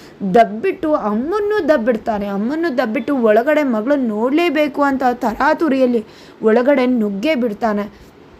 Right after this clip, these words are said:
ಈ ಕಡೆ ತಳ್ಳಿದ್ರಿಂದ ಅಮ್ಮಂಗೆ ಏನಾಯ್ತು, ಯಾರಿಗೇನಾಯ್ತು ಗೊತ್ತಿಲ್ಲ, just ತನ್ನ ಮಗಳು ತನ್ವಿನ ನೋಡ್ಲೇಬೇಕು ಅನ್ನೋದು.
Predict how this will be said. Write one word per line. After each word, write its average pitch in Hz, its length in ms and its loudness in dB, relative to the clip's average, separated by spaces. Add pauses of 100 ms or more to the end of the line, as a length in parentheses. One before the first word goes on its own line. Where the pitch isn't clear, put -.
(400)
ಈ 277 100 2
ಕಡೆ 277 220 4
ತಳ್ಳಿದ್ರಿಂದ 269 640 0
ಅಮ್ಮಂಗೆ 320 460 0
ಏನಾಯ್ತು, 269 400 -2
ಯಾರಿಗೇನಾಯ್ತು 294 840 0
ಗೊತ್ತಿಲ್ಲ, 277 420 -2
just 311 380 -4
ತನ್ನ 262 240 0
ಮಗಳು 262 340 -2
ತನ್ವಿನ 262 520 2
ನೋಡ್ಲೇಬೇಕು 254 840 0
ಅನ್ನೋದು. 214 320 0